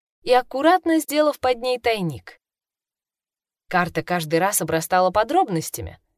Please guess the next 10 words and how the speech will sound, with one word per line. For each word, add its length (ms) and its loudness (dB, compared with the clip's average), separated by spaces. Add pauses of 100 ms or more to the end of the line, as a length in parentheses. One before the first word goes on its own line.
(160)
не 220 -4
сулившими 720 -2
ей 260 -4
ничего 500 -2
хорошего. 680 -6 (1300)
Шейдов 500 2
на 140 -2
каждом 400 -2
из 100 -2
этажей 640 -2